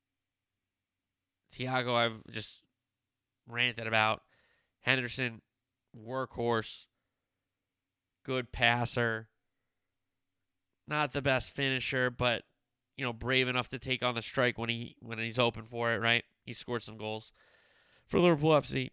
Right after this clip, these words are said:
Some big goals. So, wh-, whose midfield commands the pitch?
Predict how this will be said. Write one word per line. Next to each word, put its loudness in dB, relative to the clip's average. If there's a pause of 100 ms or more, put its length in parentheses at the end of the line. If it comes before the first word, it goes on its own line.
(960)
Some -12
big -4
goals. -6 (100)
So, -4
wh-, -20
whose 2
midfield -2
commands -2
the -8
pitch? -8